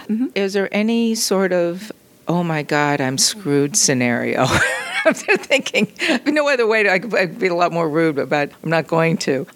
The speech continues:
Speaker 2: On the whole gu-, conservatorship guardians scenarios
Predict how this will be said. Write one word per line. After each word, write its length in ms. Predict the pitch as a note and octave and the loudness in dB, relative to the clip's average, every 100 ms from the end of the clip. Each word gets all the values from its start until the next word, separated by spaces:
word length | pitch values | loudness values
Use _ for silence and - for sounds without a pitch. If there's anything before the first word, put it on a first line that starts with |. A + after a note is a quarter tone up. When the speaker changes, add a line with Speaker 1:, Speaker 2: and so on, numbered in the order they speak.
| - | -4
Speaker 2:
On 260 | E3+ E3+ E3 | 0 0 0
the 100 | E3+ | 0
whole 420 | - G#3 F3 F3+ | 0 0 0 0
gu-, 300 | E3 D#3+ D#3 E3 | 0 0 -2 -4
conservatorship 640 | D#3+ - D3+ D3+ D#3 D3+ | -4 0 2 2 -2 -4
guardians 640 | C#3 C3+ C#3 C3+ C3 - - - | 0 0 0 -2 -4 -6 -10 -10
scenarios 920 | - - E3+ F3 F#3 E3 B2+ B2 C3 | -2 0 2 4 4 4 4 2 0